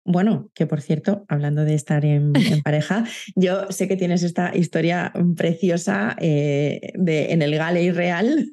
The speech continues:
Speaker 1: <laughs> que, que compartes en, en, en el podcast que tienes con, con Wit.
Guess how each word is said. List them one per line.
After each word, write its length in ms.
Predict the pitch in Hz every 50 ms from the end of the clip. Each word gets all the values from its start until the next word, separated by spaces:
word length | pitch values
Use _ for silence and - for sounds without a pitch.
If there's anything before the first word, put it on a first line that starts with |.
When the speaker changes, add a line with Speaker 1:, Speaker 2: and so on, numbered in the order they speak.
| 226 226 -
Speaker 1:
<laughs> 1700 | 254 277 269 - 247 302 294 - - - 359 403 - - - _ _ - 339 - - 508 571 571 539 523 494 466 415 370 320 269 - -
que, 500 | - 254 220 208 185 180 185 180 170 165 -
que 120 | 190 175
compartes 1040 | - 170 175 175 - 180 180 190 185 190 190 190 185 180 180 180 175 175 175 180 -
en, 640 | - - 175 170 170 165 165 170 175 175 170 170 175 -
en, 140 | - 180 170
en 200 | 156 - 156 160
el 100 | 151 143
podcast 340 | - 160 - - 165 156 -
que 80 | 170
tienes 320 | 160 - 156 151 160 - -
con, 920 | - 175 160 160 156 160 156 156 151 156 151 147 147 147 143 - - 160
con 180 | - 175 160 156
Wit. 360 | 156 165 175 208 233 233 233